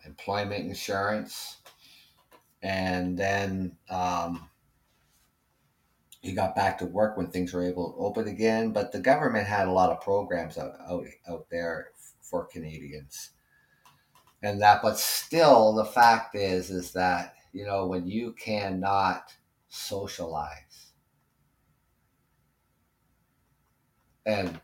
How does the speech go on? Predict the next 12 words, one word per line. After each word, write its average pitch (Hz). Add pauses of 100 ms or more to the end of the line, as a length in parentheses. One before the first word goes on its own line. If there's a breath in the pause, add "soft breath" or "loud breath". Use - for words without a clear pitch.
we 104
are 92
social 98
creatures, 87 (2500)
and 107
for 95
some, 113
and 92
people 104
who 98
already 92
have 92